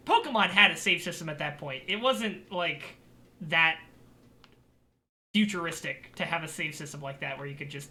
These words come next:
hit a button and it would do it for you. Um, 'cause, like, you, you, I, I think, like, that's sort of a holdover from the N E S days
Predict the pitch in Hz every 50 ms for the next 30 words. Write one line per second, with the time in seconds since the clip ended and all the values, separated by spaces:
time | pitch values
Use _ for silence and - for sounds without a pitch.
0 | - - - 170 156 139 143 151 147 135 139 143 143 139 139 139 143 143 151 143
1 | 139 135 - 151 143 143 139 135 135 131 143 147 - - - - - - - -
2 | - - 160 147 143 143 139 135 131 131 135 143 - - - - - _ _ -
3 | - _ - 202 202 - 202 202 - - - - - _ - - 208 247 208 208
4 | 220 247 269 - 220 233 226 233 - - - - 302 302 208 - - - - 208
5 | 180 170 156 143 202 208 202 - - - 214 202 185 170 156 151 160 151 - -
6 | 196 180 180 180 175 170 160 170 151 143 - 170 160 151 147 147 147 156 156 147
7 | 147 147 160 180 - - - 202 202 208 208 220 220 214 208 208